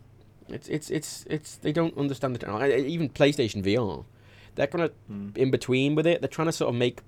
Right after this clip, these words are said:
Speaker 1: experiences, but gamey experiences, but they don't, none of them look particularly interesting.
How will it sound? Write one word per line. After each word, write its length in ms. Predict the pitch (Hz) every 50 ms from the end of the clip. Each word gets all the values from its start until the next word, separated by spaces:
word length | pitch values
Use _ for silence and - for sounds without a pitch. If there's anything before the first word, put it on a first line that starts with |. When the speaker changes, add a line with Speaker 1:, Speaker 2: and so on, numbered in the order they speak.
| - - - -
Speaker 1:
experiences, 600 | - 117 - - 139 131 131 147 151 143 156 151 131
but 200 | 131 113 110 104
gamey 340 | 113 110 117 139 156 160 156
experiences, 760 | 156 - - 165 160 160 165 - - 160 160 160 147 - - - - - - - - -
but 100 | - 113 - - -
they 80 | 131
don't, 180 | 120 127 127 -
none 140 | - 139 143
of 60 | 143
them 80 | 143 143
look 140 | 143 143 -
particularly 520 | - - - - - - 113 117 127 131
interesting. 680 | 131 127 123 - 151 139 143 - - 147 151 160 156